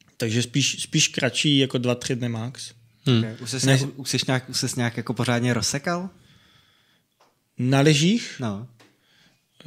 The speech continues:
Speaker 1: V poslední době ne.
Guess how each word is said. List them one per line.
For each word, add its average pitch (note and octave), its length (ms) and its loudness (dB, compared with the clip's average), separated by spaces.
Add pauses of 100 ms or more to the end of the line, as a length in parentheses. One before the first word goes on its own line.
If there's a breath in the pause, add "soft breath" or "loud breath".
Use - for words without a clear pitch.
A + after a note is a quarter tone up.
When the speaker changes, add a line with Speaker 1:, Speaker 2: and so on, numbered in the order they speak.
(920)
Speaker 1:
V - 180 -16
poslední F3 460 6
době F3+ 240 6
ne. D#3+ 340 4